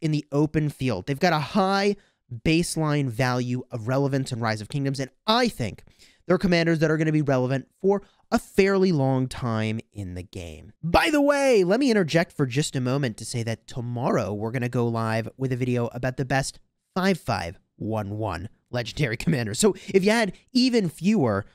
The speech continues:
legendary commander sculptures to invest, or you wanted to know some just crazy good commanders at a tiny amount of sculptures, we're gonna be talking about folks like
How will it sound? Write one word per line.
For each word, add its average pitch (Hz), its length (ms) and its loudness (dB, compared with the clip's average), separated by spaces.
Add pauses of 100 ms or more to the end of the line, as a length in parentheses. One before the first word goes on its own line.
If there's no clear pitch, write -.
(140)
legendary 139 560 0
commander 127 320 -2
sculptures 117 480 -6
to 120 160 -6
invest, 98 560 -6
or 127 60 -4
you 123 100 0
wanted 143 300 -2
to 123 60 -6
know 123 200 -2
some 117 160 -10
just 107 160 -12 (100)
crazy 180 720 -4
good 139 280 0
commanders 120 420 -4
at 113 100 -4
a 110 60 -8 (100)
tiny 147 440 -4
amount 180 240 -2
of 185 80 -10
sculptures, 202 500 -6 (420)
we're 226 100 -6
gonna 277 100 4
be 214 100 2
talking 175 300 2
about 151 280 0
folks 147 300 0
like 127 240 0